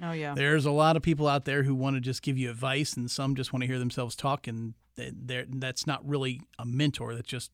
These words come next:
Speaker 2: you know, ad-, advice giver. Um, a mentor will lead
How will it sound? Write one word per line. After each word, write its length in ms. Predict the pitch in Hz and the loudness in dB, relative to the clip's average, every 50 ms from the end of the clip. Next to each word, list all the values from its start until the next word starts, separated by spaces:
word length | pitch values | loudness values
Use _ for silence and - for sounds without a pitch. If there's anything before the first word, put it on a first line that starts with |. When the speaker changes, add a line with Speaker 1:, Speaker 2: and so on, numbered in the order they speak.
| - | -12
Speaker 2:
you 80 | - 110 | -10 -10
know, 140 | 110 104 - | -8 -10 -10
ad-, 120 | - 120 127 110 | -12 -12 -10 -10
advice 600 | 113 113 113 - - 120 123 120 - - - - - - - - _ _ - 131 | -10 -10 -10 -8 -8 -8 -6 -6 -8 -8 -10 -10 -16 -20 -20 -20 _ _ -2 0
giver. 260 | 139 127 - 82 - - - - - - - _ | 0 0 0 -4 -12 -14 -20 -20 -20 -20 -20 _
Um, 320 | - 131 127 123 120 - - _ _ | -6 -4 -4 -2 -4 -6 -6 _ _
a 100 | 143 135 | -4 -2
mentor 520 | 131 131 147 170 185 - - 190 190 196 185 | 0 4 4 4 4 4 4 4 4 4 2
will 260 | 165 151 143 139 135 131 | 2 4 2 2 2 0
lead 460 | 143 147 151 143 139 139 135 135 | 0 0 0 0 -2 0 -2 -2